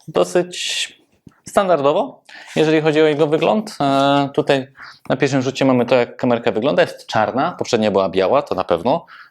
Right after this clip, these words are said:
Ma cztery megapiksele, tutaj jest, e, specjalna pieczęć, która mówi nam, że jest to oryginalny model. W sumie tyle. Otwieramy, patrzymy. Do not accept if seal is broken.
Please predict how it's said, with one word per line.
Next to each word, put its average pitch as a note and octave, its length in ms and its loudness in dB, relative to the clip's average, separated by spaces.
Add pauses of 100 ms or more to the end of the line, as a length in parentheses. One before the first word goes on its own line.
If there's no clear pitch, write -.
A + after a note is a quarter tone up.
Ma - 100 4
cztery D#3 300 0
megapiksele, E3 720 0
tutaj C3+ 320 0
jest, - 460 -6
e, G#2+ 280 2 (360)
specjalna G#2 460 -2
pieczęć, A#2+ 640 -2
która G#2 240 0
mówi G2 200 -2
nam, F2+ 140 -2
że F#2 100 2
jest - 340 -6
to - 100 -2
oryginalny B2+ 500 0
model. C#3 540 2 (1400)
W - 20 -20
sumie C#4+ 160 -4
tyle. G2+ 460 0 (720)
Otwieramy, A2 480 -2
patrzymy. - 360 -2 (1500)
Do B2 180 2
not F#3 220 0
accept - 500 -2
if A#2+ 120 -6
seal F2+ 160 -2
is G2+ 120 -4
broken. A#2+ 420 -2